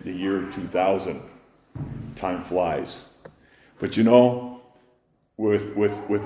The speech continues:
our dependence upon the Lord, we can look forward to the future, also with great confidence, also this coming year, with confidence in the Lord. You know, we stand at the threshold of a new year, and perhaps in some ways it's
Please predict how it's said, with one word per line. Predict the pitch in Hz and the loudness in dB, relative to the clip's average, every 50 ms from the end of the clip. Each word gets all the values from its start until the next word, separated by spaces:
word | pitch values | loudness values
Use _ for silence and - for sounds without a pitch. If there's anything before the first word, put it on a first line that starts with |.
| - - | -4 -2
our | - 107 104 98 92 | 2 2 2 2 2
dependence | - 104 - - 151 160 160 151 | -2 -2 2 4 4 4 4 4
upon | 160 147 - 156 151 143 | 4 4 4 4 4 6
the | 143 131 | 6 6
Lord, | 127 127 135 151 165 170 165 - - - - - - - - - - _ - | 6 8 8 10 8 8 6 2 -4 -8 -12 -14 -16 -20 -20 -20 -20 _ -8
we | - 113 110 | -6 -6 -4
can | 110 117 104 101 98 98 95 - - - | -4 -4 -6 -6 -8 -10 -14 -16 -18 -12
look | - 98 110 107 107 - - - - | -6 -4 -4 -4 -4 -8 -16 -18 -6
forward | - 123 123 123 123 113 117 | 2 4 6 6 6 4 2
to | - 110 | -2 -6
the | - 98 | -6 -8
future, | - - 113 117 113 107 - 104 90 - - - - - - - _ - | -6 -4 -2 -2 -2 0 0 -2 -2 -2 -4 -12 -16 -18 -20 -12 _ 4
also | 104 117 117 113 - 113 | 4 6 6 4 2 0
with | 101 92 - - - | 0 -2 -4 -6 -4
great | - 120 127 127 123 - | 2 2 2 2 2 2
confidence, | 131 127 117 117 120 120 120 123 120 - - | 0 0 0 0 0 0 -2 -2 -2 2 6
also | 123 135 135 - 127 | 6 6 6 6 2
this | 113 123 - | 0 0 0
coming | - - 135 127 120 117 117 | 0 2 2 4 4 4 4
year, | 127 147 147 120 101 87 85 - - - - - | 6 6 6 6 4 2 -2 -6 -12 -16 -12 -6
with | - - - - | -4 -4 -4 -2
confidence | - - 147 139 139 139 139 131 131 123 120 123 - - - - - - - - | 0 4 6 6 6 6 6 6 6 6 4 2 -4 -8 -12 -16 -20 -12 -6 -2
in | 117 113 | 0 2
the | 113 | 4
Lord. | 107 107 110 110 104 95 - - - - - - - - - - - - - - - - - - - - | 6 8 8 8 8 6 4 0 -6 -12 -16 -20 -20 -20 -20 -20 -20 -20 -20 -20 -20 -20 -20 -20 -6 2
You | - 165 | 6 10
know, | 185 | 10
we | 190 175 165 | 12 12 10
stand | 170 - - 196 196 196 185 | 8 8 10 10 10 10 10
at | 175 151 | 6 4
the | 147 147 | 4 2
threshold | 135 151 165 170 165 165 170 165 156 143 | 2 4 6 6 6 6 6 4 6 6
of | 135 123 123 | 6 4 4
a | 120 | 4
new | 123 127 139 147 147 | 6 6 6 6 8
year, | 139 135 135 131 131 147 170 240 269 - - - - - - - - - - - - - - _ - | 8 8 8 8 8 8 6 4 0 -6 -8 -12 -14 -18 -20 -20 -20 -20 -20 -20 -20 -20 -10 _ -4
and | 190 160 | -2 0
perhaps | 196 202 240 240 240 240 | 4 6 6 6 6 6
in | 202 165 | 4 2
some | - - 214 202 196 190 | 4 6 6 6 8 8
ways | 185 185 175 147 | 6 6 6 4
it's | 147 - - - | 0 -4 -6 -10